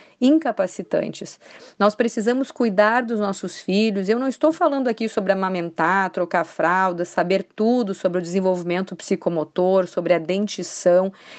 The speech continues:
Eu estou falando sobre olhar, ver, enxergar e se aproximar com mais afeto e sem medo. Estou falando sobre ter tempo pra brincar e conversar com eles de uma forma atenta,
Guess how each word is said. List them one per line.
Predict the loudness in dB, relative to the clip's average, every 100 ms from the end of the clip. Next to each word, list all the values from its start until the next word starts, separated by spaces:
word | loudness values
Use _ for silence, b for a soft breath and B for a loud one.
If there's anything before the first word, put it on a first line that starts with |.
| B
Eu | -2
estou | 2 0
falando | 2 0 0 -2
sobre | -2 0 2
olhar, | 2 0 0 0 2 2 0 -4 -14
ver, | -10 0 4 4 2 0
enxergar | 0 2 2 0 0 0 0 0 2 2 -2 B B B
e | 0
se | 2
aproximar | 2 2 -2 0 0 2 2
com | 0 -2
mais | 0 0 0 2
afeto | 0 0 0 2 2 -4
e |
sem | -4 -2 0 0
medo. | 2 2 0 -4 -10 _ _ _ _ _ _ -16
Estou | -2 2 2
falando | 0 0 0 0 -2
sobre | -2 -2 0
ter | 0 2 2 2 -2
tempo | 0 2 2 -2 0
pra | 2
brincar | 2 2 -2 0 2 2
e | 0
conversar | -2 0 0 -2 0 0
com | 0 0 0
eles | 0 0
de | -2
uma | -4 -4
forma | 0 0 0
atenta, | -4 -2 0 0 0 -2 -6